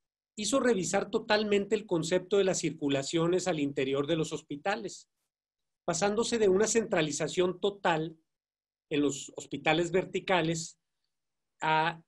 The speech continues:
tener más circulaciones verticales, a circulaciones más estructuradas,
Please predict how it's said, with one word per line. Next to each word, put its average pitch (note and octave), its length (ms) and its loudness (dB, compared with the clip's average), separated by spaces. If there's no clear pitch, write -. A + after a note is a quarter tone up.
tener F#3 300 4
más G#3+ 180 2
circulaciones F3+ 800 2
verticales, C3 760 -6
a D#3 100 -10
circulaciones F3 880 0
más F3+ 520 -2
estructuradas, C3 1040 -4